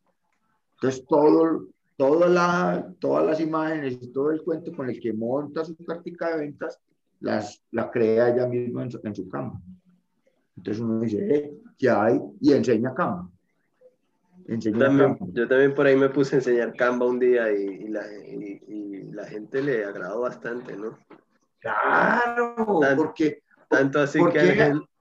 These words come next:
Speaker 2: Ángel me dijo, "Bro, usted debería hacerse un cur-, un cursito de Canva", yo, porque la gente
Speaker 1: Eso no, no cree uno, no cree uno, Jerwin, y muchas veces uno se, uno se, uno se encierra y uno dice, "No, pues es que, ay, no, es que eso como tan,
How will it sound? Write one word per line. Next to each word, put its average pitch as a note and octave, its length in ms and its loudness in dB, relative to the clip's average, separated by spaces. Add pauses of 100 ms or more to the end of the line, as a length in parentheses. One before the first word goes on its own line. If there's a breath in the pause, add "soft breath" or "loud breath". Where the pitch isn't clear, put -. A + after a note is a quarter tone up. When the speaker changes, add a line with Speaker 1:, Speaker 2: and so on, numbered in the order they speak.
(120)
Speaker 2:
Ángel C3+ 320 0
me C3 120 0
dijo, C3 260 0
"Bro, B2+ 400 0
usted - 220 -4
debería C3+ 280 0
hacerse B2+ 320 0
un C3+ 120 2
cur-, D3 320 2
un C3 160 -2
cursito C#3+ 520 -2
de C3 160 2
Canva", C3+ 440 -2
yo, D#3 260 -2 (840 loud breath)
porque B2 320 -2
la A#2 180 0
gente A#2 220 -2
Speaker 1:
Eso C#3+ 500 4
no, G#3 460 -4
no E3+ 240 6
cree G#3 400 4
uno, A3 720 0 (200)
no D#3+ 300 -2
cree G#3 220 0
uno, G#3 400 -2
Jerwin, F#3 580 -2 (380)
y D3+ 80 0
muchas D#3 380 -2
veces F#3 260 -2
uno F#3 240 -4
se, E3+ 240 -6
uno D3+ 240 -6
se, D#3 320 0
uno D3+ 220 -6
se F3 100 -4
encierra D3 500 -2
y D#3+ 60 -2
uno E3 140 -8
dice, D#3 180 -4
"No, D3+ 160 -10
pues E3+ 160 -6
es C#3+ 140 -8
que, F3+ 220 -10 (340)
ay, F3+ 180 -4
no, E3+ 100 -2
es D#3+ 120 -6
que - 160 -8
eso F3 140 -2
como D3 240 -6
tan, C3 220 -2